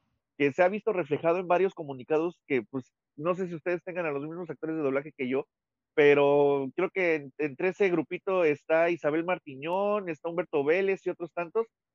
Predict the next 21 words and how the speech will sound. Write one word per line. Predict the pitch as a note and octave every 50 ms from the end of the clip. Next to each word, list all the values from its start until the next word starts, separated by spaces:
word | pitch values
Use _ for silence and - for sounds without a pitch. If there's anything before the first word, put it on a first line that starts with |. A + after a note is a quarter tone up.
| _ _ _ _
que | - D3+ D3
sí, | - - F3+ G3 G#3 G#3 G3 F3 D#3 C#3+ C#3
ahí | B2+ B2 C3 C#3 D3+ D#3+ F3 F#3
hubo | F#3 F3+ F3 F3+ F3+
unos | F3 F3 F3+ F#3+ F#3+ E3+ - _
pinches, | - F3 E3 - F#3+ E3 -
este, | D#3 C3 _ _ - B2 B2 B2 B2 B2 A#2+ A#2+ A#2+ - _ _ _ _ _ _ _ _ _
tweets | - D#3+ F#3 F#3+ E3+ F3
de | F3+ E3
odio | D#3 D#3+ F3 F3+ F#3 F#3 F3 D#3
bien | D3 C3 C3 D3+ F3
ojete | F3+ - - - - C#3 D3 D3 - F#3
hacia | D#3+ - - C#3+ C3+ B2 A#2+ A#2 A#2 A2+ A2+
algunos | A#2 A#2+ B2+ C#3+ D#3+ F3+ -
compañeros | - D#3 C3 - B2+ A#2+ A#2+ C3+ D3 E3+ D#3
del | D3+ C3
doblaje, | A#2+ A#2+ A#2 B2 B2 C#3+ D#3+ E3+
incluso | C#3+ - C3 - E3
hasta | - - D3
Claudia | - D#3+ D#3+ D#3+ E3+ D#3+
Mota | D#3 D#3 E3 - - E3+ C#3+